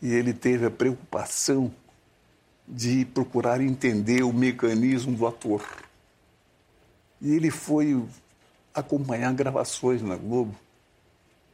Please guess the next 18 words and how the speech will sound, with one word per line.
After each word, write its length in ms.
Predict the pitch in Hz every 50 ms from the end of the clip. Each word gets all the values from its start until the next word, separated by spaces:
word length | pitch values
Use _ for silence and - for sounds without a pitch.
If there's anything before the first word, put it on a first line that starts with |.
| _ - -
e 80 | 156
acompanhou 760 | 143 143 - 185 165 170 170 147 135 131 131 143 147 147 139
uma 240 | 135 131 131 127 123
novela 520 | 123 117 110 101 98 120 117 123 123 120 117
que 160 | - - 120
nós 220 | 113 110 - -
fizemos, 680 | - 110 104 113 120 120 120 117 113 110 110 - - _ _ _ _ _ _ _ _ _ _ _ _ -
acho 260 | - - - - -
que 100 | - 160
Cavalo 480 | - - 120 123 117 117 123 123 113 110
e 80 | 101 92
Aço, 460 | 82 - - - - - - - - _ _ _ _ _ _ _ _ _ _ _ _ _ _ _ _ -
durante 360 | - 147 147 170 160 - -
um 40 | 127
bom 380 | 110 113 117 131 143 156 151 139
tempo. 460 | 143 - 113 101 - - - - - - - _ _ _ _ _ _ _ _ _ _ _ _ _ _ _ _ _ _ _ _ _ _ -
E 440 | - 139 143 143 147 147 143 143 143 143
ele, 500 | 147 151 151 151 151 147 147 143 143